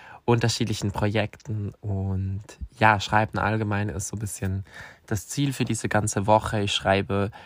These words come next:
zwei Bücher im Moment, ähm, und sonst einfach ein paar unterschiedliche Texte, die mir manchmal einfach so einfallen oder Themen, über die ich schreiben möchte, Geschichten, die ich erzählen möchte.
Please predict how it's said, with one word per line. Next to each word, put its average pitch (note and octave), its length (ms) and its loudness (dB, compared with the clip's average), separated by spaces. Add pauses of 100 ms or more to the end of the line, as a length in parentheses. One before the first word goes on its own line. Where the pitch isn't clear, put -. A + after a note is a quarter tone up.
(500)
zwei G#2 640 4 (120)
Bücher A#2 440 2
im G#2 100 0
Moment, F#2+ 720 -2 (140)
ähm, F#2+ 540 -2 (120)
und F#2 580 0 (140)
sonst - 400 0
einfach G2 240 -2
ein F#2 120 0
paar F#2+ 380 0 (480)
unterschiedliche G2 1000 -2 (380)
Texte, - 560 0
die A#2 180 -4
mir A2 200 2
manchmal G2 440 0
einfach F#2+ 260 -4
so - 180 -6
einfallen G#2 680 0
oder F2+ 200 -4
Themen, G#2 480 0
über F#2 180 -2
die - 120 -8
ich G2+ 80 -4
schreiben G#2 380 2
möchte, G2 400 -4
Geschichten, - 560 -6
die G2 80 -4
ich F#2+ 160 -8
erzählen G2 400 -4
möchte. G2 420 -6